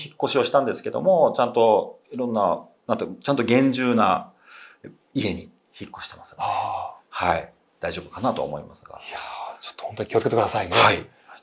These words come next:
Speaker 2: はあ。やばい話二連発。
Speaker 1: はい。
Speaker 2: 確かにどっちもめちゃくちゃやばかったですね。
Speaker 1: そうですね。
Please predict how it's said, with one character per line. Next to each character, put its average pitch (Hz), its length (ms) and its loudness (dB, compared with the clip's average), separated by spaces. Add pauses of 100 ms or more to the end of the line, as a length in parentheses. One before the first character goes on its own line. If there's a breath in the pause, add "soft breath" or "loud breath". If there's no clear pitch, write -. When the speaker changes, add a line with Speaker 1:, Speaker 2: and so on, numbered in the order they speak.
Speaker 2:
は 220 1700 8
あ。 - 20 -20 (520 soft breath)
や 156 200 12
ば 233 140 12
い 214 60 12
話 165 280 4
二 147 120 4
連 180 180 10
発。 - 420 0 (180)
Speaker 1:
は 98 180 4
い。 - 120 -4 (320)
Speaker 2:
確 - 280 -2
か 147 100 4
に 123 80 0
ど 135 140 6
っ - 80 0
ち - 100 4
も 190 80 10
め 143 160 8
ち - 100 6
ゃ 208 60 8
く - 60 -2
ち 226 60 10
ゃ - 20 12
や 196 60 12
ば 190 80 12
か 160 80 10
っ - 40 -2
た 117 80 -2
で - 60 -8
す - 60 -14
ね。 107 80 -8
Speaker 1:
そ - 220 -2
う - 40 -12
で - 60 -12
す - 180 -10
ね。 - 80 -10